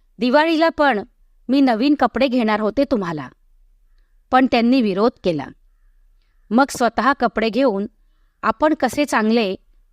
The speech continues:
ते दाखवून दिलं. ज्यावेळी पैसे सापडत नव्हते,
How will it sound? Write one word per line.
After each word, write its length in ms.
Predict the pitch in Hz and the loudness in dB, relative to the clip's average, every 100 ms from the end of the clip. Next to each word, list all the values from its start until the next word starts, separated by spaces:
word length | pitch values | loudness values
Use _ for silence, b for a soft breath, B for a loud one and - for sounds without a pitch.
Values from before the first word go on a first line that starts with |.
| - | -2
ते 100 | 277 | 0
दाखवून 440 | 247 196 - 196 165 | 0 -2 -2 -4 -2
दिलं. 260 | 143 127 - _ _ _ _ _ _ _ _ _ _ _ - | -6 -10 -16 _ _ _ _ _ _ _ _ _ _ _ -8
ज्यावेळी 440 | 175 277 294 285 311 | 0 2 4 2 2
पैसे 340 | - 233 269 | 0 0 0
सापडत 480 | 247 220 - 208 - | -2 -2 0 -2 0
नव्हते, 440 | 233 233 185 156 | -2 -2 -4 -6